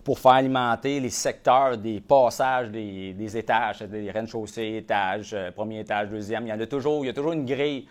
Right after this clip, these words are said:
dans chaque passage. Habituellement, ils sont situés en plein centre de l'immeuble, là.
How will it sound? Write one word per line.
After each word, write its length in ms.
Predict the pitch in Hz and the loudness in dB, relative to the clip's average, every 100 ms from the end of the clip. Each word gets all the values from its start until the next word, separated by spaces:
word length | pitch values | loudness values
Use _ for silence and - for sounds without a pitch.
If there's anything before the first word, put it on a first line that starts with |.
| _ | _
dans 120 | - 110 | -6 -2
chaque 240 | 123 - | -2 -2
passage. 520 | 139 113 107 117 113 | 0 0 2 0 0
Habituellement, 560 | 113 110 131 123 139 156 | -2 -4 -2 0 0 -2
ils 100 | 131 | -4
sont 140 | 120 | -6
situés 440 | 107 127 - 127 143 | -6 -8 -10 -6 -4
en 120 | 113 | -4
plein 240 | - 139 | -2 -4
centre 360 | 123 135 135 127 - - - _ - | -2 -2 -2 -6 -14 -20 -20 _ -10
de 200 | 120 151 | 6 6
l'immeuble, 560 | 143 123 131 131 107 | 6 2 2 2 -2
là. 280 | 110 117 113 | -4 -4 -4